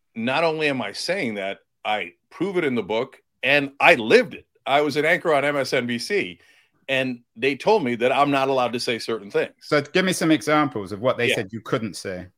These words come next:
Speaker 1: So, uh, let's give you a range here to give you a sense of it. Again, it's not in a cigar-filled room. There are no memos written. It's the invisible hand of the market in the way that it works. So in my particular case,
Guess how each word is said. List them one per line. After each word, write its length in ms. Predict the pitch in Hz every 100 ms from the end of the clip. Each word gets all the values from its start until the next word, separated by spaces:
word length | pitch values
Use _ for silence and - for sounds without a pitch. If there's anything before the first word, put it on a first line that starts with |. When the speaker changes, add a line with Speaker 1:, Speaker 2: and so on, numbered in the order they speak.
| _ _ _
Speaker 1:
So, 460 | - 233 214 202 196 - - 180
uh, 180 | 175 175
let's 240 | 202 202
give 200 | - 214
you 100 | 220
a 40 | 190
range 340 | 185 180 156
here 100 | 127
to 80 | 110
give 180 | 131 135
you 120 | 127
a 20 |
sense 320 | - 135 -
of 80 | 90
it. 120 | 87 _ -
Again, 320 | 139 175 127
it's 240 | - 135 -
not 320 | 160 202 208 180
in 100 | 180
a 60 |
cigar-filled 760 | - 156 131 151 180 - 190 151
room. 400 | 151 151 139 139
There 180 | 107 127
are 140 | 151
no 120 | 170 170
memos 460 | 156 160 151 135
written. 300 | 127 104 104 -
It's 160 | -
the 100 | 135
invisible 460 | 127 127 165 175 160
hand 200 | 147 143
of 80 | 135
the 60 |
market 340 | 120 117 120 113
in 100 | 113
the 80 |
way 160 | 101 95
that 140 | 92
it 120 | 101 120
works. 440 | 151 92 - - _ _ _
So 180 | - 151
in 160 | 147 147
my 200 | 165 214
particular 460 | 185 156 139 120
case, 480 | 110 104 196 -